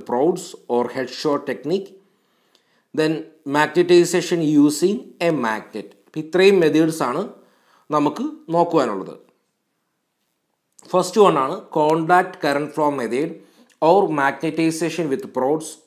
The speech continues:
or head shot technique. നമുക്ക് ഡയഗ്രം നോക്കാം. ഇവിടെ നമുക്ക് ഏത് സ്പെസിമെൻ ആണോ ടെസ്റ്റ് ചെയ്യേണ്ടത് ആ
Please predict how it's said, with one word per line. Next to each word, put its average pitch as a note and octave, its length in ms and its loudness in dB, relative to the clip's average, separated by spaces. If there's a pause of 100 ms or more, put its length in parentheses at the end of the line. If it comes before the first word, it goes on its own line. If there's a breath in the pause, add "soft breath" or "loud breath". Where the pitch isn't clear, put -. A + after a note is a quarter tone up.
(120)
or F#3+ 80 2 (120)
head C#3 160 -4 (120)
shot D3 260 -4
technique. F#2 340 -16 (680)
നമുക്ക് F#3 240 0
ഡയഗ്രം D#3 320 4
നോക്കാം. C3 280 -2 (300)
ഇവിടെ G3 160 4 (260)
നമുക്ക് F3 240 -2 (120)
ഏത് G3 160 6 (140)
സ്പെസിമെൻ E3+ 560 -2
ആണോ D3+ 160 -2 (160)
ടെസ്റ്റ് D3 340 -6
ചെയ്യേണ്ടത് A2 420 -2 (600 soft breath)
ആ D#3+ 120 2